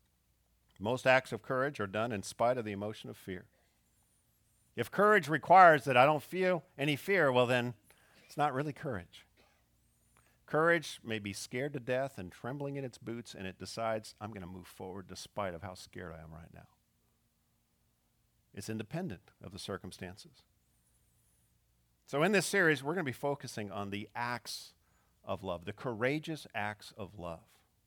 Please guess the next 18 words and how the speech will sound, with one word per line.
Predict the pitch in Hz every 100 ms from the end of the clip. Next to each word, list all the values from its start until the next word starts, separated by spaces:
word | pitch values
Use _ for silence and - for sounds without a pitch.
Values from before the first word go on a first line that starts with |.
| _ _ _ _ _ _ _ _ _ _ -
In |
a | 107
difficult | 143 147 170 160
relationship, | 139 156 156 127 127 120 - _ _ _ _ _ _ _
you | 110 143
may | 139 123
have | 127 113 107 104
very | 98 110 131
little | 151 120 120
or | 127 110
absolutely | 101 123 - 131 - 104
no | 98 98 117 135 147 160 - _ _ _ _
emotional | 110 110 127 - 143 131
reason | 110 123 135 135
to | 127 -
act | 107 -
in | 120 98
love. | 98 120